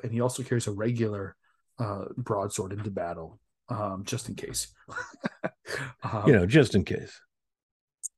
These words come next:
Speaker 1: um, let's see. Um, it, and, and by the way, that sword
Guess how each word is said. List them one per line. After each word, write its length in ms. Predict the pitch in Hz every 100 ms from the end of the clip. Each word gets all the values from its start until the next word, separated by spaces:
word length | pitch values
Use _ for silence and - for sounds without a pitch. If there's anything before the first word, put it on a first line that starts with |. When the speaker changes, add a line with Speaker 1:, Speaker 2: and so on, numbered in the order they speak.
| _ -
Speaker 1:
um, 320 | 117 113 113
let's 180 | 120 -
see. 340 | - 120 98 - - - _
Um, 640 | - 120 117 117 113 113 - _ _ _ _ _ _ _ _ _ _ _ _
it, 200 | 127 120
and, 200 | 147 123
and 220 | 120 127 113
by 180 | 127
the 60 | 135
way, 100 | 120
that 200 | 127 -
sword 440 | - 107 123 240